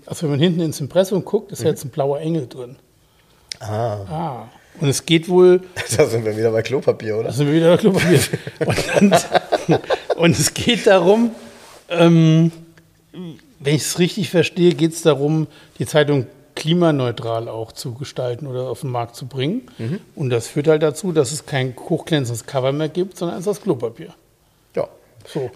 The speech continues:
Speaker 2: Mit der, mit der Erklärung wäre es wahrscheinlich ein Kommentar nicht wert gewesen.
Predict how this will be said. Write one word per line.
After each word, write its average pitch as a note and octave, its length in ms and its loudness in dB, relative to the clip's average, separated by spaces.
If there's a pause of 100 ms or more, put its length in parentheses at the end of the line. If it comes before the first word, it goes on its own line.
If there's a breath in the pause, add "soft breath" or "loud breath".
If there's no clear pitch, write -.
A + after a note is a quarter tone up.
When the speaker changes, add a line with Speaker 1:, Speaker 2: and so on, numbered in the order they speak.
Speaker 2:
Mit G#2 180 -2
der, B2+ 160 6
mit A#2 160 -2
der A#2+ 100 6
Erklärung B2+ 680 -2
wäre A#2+ 180 0
es A#2+ 80 -6
wahrscheinlich A2 300 -6
ein A2+ 60 -10
Kommentar A2 380 -6
nicht F#2+ 120 -10
wert F#2+ 160 -10
gewesen. F#2 440 -14